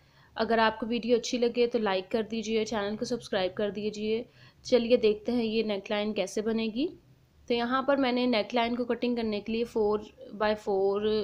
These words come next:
इंचेस की यहाँ पर नेक कटिंग की है। लेंथ और विड्थ इसकी फ़ोर इंचेस है। यहाँ पर मैंने कैनवस पेपर थ्री पॉइंट फ़ाइव इंचेस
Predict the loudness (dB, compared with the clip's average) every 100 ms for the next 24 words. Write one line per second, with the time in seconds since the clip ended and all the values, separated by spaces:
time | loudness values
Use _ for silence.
0 | -2 -6 -4 -4 -4 -6 -16 -20 -12 -8
1 | -6 -8 -6 -4 -4 -8 -20 -20 -20 -10
2 | 0 4 4 4 2 2 0 2 2 2
3 | 0 -4 _ -2 2 2 2 0 2 2
4 | 0 -2 -4 -2 0 2 2 0 0 0
5 | -2 -2 -2 -4 -2 -2 -2 -2 -2 -2
6 | -4 -4 -2 -4 -2 -4 -2 -4 2 4
7 | 4 4 2 -2 0 0 -2